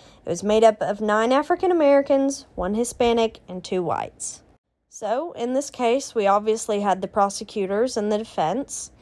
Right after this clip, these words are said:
Now, the defense is what made up the dream team, as people called it, because it was made of all of these high-profile defense lawyers, such as Robert Shapiro,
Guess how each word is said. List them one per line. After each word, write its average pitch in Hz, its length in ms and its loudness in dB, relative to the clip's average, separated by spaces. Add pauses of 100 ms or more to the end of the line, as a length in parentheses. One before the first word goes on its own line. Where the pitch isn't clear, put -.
(680)
Now, 240 300 4
the 233 140 0
defense 320 580 2
is 240 240 -2
what 214 140 4
made 208 220 2
up 196 200 0
the 185 200 -4
dream 202 640 0
team, 156 480 -6
as 156 300 -6
people - 340 -8
called 151 340 -6
it, 156 240 -2
because 190 460 -2
it 180 100 -4
was 208 220 -6
made 247 500 2 (400)
of 202 280 2
all 311 440 8
of 240 140 -2
these 208 240 -4
high-profile 220 880 4
defense 196 520 -4
lawyers, 185 960 0
such - 320 -4
as 185 160 -8
Robert 202 320 2
Shapiro, 285 1000 2